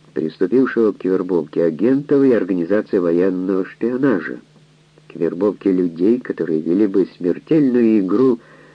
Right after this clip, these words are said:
непринуждённо и вдохновенно, и знали бы, как держать всю свою деятельность в полной тайне. Генерал Вашингтон и его сторонники в Нью-Йорке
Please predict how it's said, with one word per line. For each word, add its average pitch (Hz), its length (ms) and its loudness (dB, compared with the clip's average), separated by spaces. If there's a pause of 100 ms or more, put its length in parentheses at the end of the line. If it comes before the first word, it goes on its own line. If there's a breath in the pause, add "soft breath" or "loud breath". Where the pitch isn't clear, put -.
(140 loud breath)
непринуждённо 113 920 0
и 131 80 4
вдохновенно, 110 920 -2 (680)
и 80 100 -2
знали 95 320 -2
бы, 90 120 -4
как 127 260 -2
держать 113 480 0
всю 123 180 0
свою 87 320 -2
деятельность 143 800 0 (560 soft breath)
в - 60 -20
полной 104 340 0
тайне. 71 300 -8 (2750)
Генерал 98 460 0
Вашингтон 123 760 0
и 110 80 4
его 98 300 0
сторонники 95 680 0
в 78 100 -2
Нью-Йорке 92 920 0